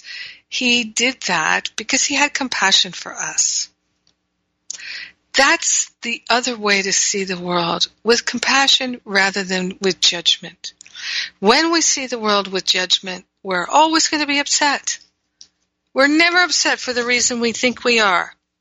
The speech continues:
We're always upset because of our judgments. Always. Uh, for me, lesson, uh, that lesson four, uh, I'm never upset for the reason I think, is so helpful.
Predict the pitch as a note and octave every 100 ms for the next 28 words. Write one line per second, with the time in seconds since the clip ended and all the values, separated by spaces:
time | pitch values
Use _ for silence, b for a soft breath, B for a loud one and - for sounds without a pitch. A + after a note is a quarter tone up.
0 | _ - C4+ C4+ C#4 D4 D#4 D#4 C#4+ -
1 | - - G#3 G3+ B B B B - -
2 | A#3+ A3+ A3+ G#3+ G#3+ G3 - G3 G#3 -
3 | - E3+ - - - - _ _ - -
4 | - A3+ C4+ C4+ G#3+ F3 E3+ - - -
5 | B B B B B B - - - B3
6 | A3 - A#3+ A#3 C#4 C#4 C4 - _ _
7 | _ - A#3 A#3+ B3+ C#4 - C4+ B3 A#3+
8 | - - G#3 G3+ G3 G#3+ A3 - A3 A3+
9 | - A3+ - - A3+ G3+ F#3+ G3 - B
10 | B B - G#3 F#3 - - - G#3 G#3
11 | A#3 A#3+ A3+ - A#3 G#3 - G#3 G3 G#3+
12 | A3 A#3 G#3 G3 F#3+ - F#3+ F#3 F3 -
13 | - A3+ - - - D#4 D#4 D4+ - B3+
14 | C4 - - G3+ E3+ E3